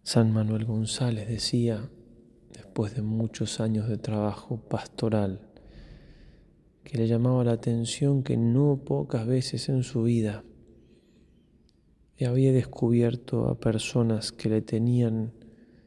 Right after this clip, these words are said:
más miedo a Jesús amigo que a Jesús juez.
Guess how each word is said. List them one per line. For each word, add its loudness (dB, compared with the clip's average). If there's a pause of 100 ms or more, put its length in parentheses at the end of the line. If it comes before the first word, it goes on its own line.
(440)
más 0
miedo 2 (1700)
a -4
Jesús -2
amigo 0
que -12
a -10
Jesús -4
juez. -8